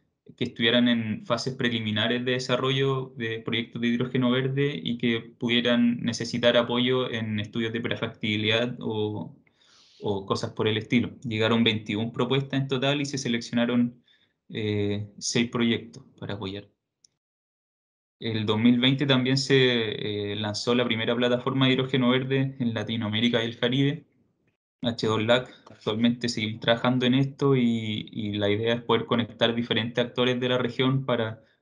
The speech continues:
avanzar en iniciativas y posibles sinergias que se pudieran, eh, conformar, eh, en torno a esta tecnología. También hace poco, eh, de hecho esta semana, eh, presentamos el estudio de,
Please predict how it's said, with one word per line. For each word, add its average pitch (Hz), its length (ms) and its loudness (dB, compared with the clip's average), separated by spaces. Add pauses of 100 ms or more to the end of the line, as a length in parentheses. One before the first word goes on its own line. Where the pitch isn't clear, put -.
avanzar 107 440 0
en 117 100 2
iniciativas 117 920 2
y - 120 -8
posibles 117 460 0
sinergias 113 420 -2
que 127 120 -2
se 117 100 -6
pudieran, 117 600 0 (500)
eh, 104 880 -2 (280)
conformar, 117 760 2
eh, - 260 -4
en 113 160 -2
torno 120 220 4
a 117 40 6
esta 117 160 -2
tecnología. 117 580 -2 (1500)
También 123 560 4
hace 123 220 0
poco, 139 460 0
eh, 117 160 -2
de 117 80 2
hecho 117 180 0
esta 120 160 -2
semana, 131 480 2
eh, 117 140 -4
presentamos 120 500 0
el 120 60 6
estudio 131 500 0
de, 110 640 -2